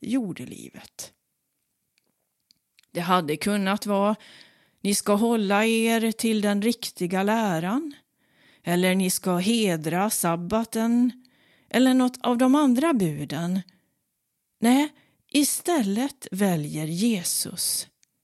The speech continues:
att argumentera och svara: "Ett nytt bud ger jag er, att ni ska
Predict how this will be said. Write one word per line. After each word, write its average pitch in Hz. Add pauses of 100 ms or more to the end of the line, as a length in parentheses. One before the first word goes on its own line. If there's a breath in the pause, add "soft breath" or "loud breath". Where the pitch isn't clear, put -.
(380)
att -
argumentera 202 (180)
och -
svara: 160 (460 soft breath)
"Ett 269
nytt 311
bud 143 (260)
ger 185
jag 160
er, - (580 soft breath)
att 254
ni 156
ska 156